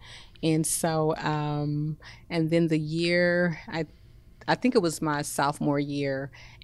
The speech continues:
and I remember before I got to East High, they had a Black Student Union.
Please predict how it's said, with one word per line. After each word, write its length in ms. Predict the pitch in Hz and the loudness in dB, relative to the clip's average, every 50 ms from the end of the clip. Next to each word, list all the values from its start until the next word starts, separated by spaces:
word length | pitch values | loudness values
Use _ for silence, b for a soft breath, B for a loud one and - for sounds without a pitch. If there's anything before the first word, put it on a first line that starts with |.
| b - | b -2
and 200 | 156 156 151 156 | 0 0 0 0
I 80 | - 156 | 2 2
remember 640 | 160 160 160 165 170 175 175 156 - 165 160 156 | 2 4 4 4 2 2 2 2 2 2 2 2
before 420 | 147 139 151 - - - 196 214 220 | 2 0 -2 -4 0 2 4 6 6
I 100 | 202 180 | 6 6
got 220 | 165 151 135 139 | 4 2 0 -2
to 100 | - - | -4 -6
East 220 | - 147 151 - - | -4 -4 -4 -4 -4
High, 240 | 170 160 151 151 | -4 -4 -2 -2
they 120 | 151 151 147 | -2 -2 -2
had 140 | 156 156 147 | 0 0 0
a 60 | 143 | -2
Black 320 | 139 151 147 143 139 - | 0 0 2 2 2 0
Student 420 | - - - 151 147 143 131 - - - - - - | -2 -2 -2 0 0 0 -2 -2 -6 -12 -20 -16 -14
Union. 760 | 139 139 151 175 208 220 170 135 - - - - - 156 | -8 0 2 4 4 6 4 4 2 0 -4 -4 -6 -8